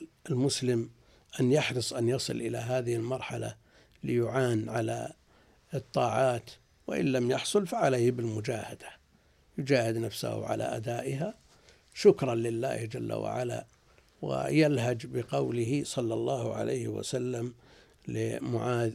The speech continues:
"إني لأحبك فلا تدع أن تقول دبر كل صلاة: 'اللهم أعني على ذكرك وشكرك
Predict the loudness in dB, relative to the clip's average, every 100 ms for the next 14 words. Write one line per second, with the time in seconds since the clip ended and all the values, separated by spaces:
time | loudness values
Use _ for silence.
0 | -4 -4 -2 -2 -2 -4 -6 -6 -6 -6
1 | -16 -20 -10 -6 -6 -4 -4 -4 -6 -8
2 | -8 -4 -4 -4 -4 -6 -6 -8 -8 -8
3 | -8 -8 -6 -2 -2 -4 -10 _ -20 -20
4 | -14 -6 -4 -2 -2 -2 -4 -4 0 2
5 | 2 0 0 -4 -4 -4 -6 -6 -12 -10
6 | -12 -12 -8 -10 -4 -6 -6